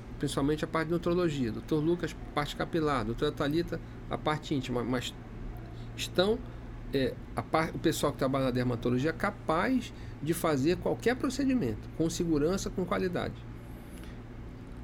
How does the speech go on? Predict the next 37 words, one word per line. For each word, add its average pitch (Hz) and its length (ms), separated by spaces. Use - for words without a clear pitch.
A 160 60
sucessão 185 520
vai 190 120
acontecer 180 400
naturalmente, 226 600
à 170 60
medida 156 240
que 156 80
eu 151 60
for 143 300
perdendo 143 520
energia 135 400
pra 139 140
trabalhar 127 800
o 127 60
volume 135 320
que 143 60
eu 127 40
trabalho 120 400
hoje. 165 180
Hoje 139 300
eu 151 60
tra-, 143 160
ainda 131 260
trabalho 135 460
aí 135 100
dez 139 340
horas 135 180
por 127 200
dia. 151 300
É, 113 680
há, 135 220
há 170 40
uma 208 140
tendência 202 580
a, 143 500
a, 117 340